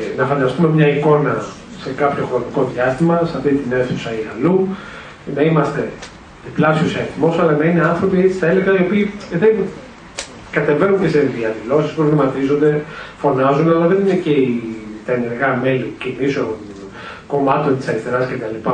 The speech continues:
που με ένα S M S που λέει ο λόγος αμέσως τακτοποιούν το προσωπικό τους πρόγραμμα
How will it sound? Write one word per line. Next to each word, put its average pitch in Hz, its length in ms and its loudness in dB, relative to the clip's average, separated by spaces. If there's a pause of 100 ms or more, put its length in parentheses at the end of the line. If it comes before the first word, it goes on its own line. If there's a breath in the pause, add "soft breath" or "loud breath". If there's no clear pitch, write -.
που 123 280 0
με 135 80 -2
ένα 127 140 2 (120)
S - 40 -8 (140)
M 127 40 0 (140)
S - 40 -6 (340)
που 135 100 -6
λέει 127 140 2
ο - 40 -2
λόγος 123 240 0 (100)
αμέσως 127 360 -2 (680 loud breath)
τακτοποιούν 160 520 2
το 151 60 4
προσωπικό 135 420 0
τους 147 180 0
πρόγραμμα 143 340 2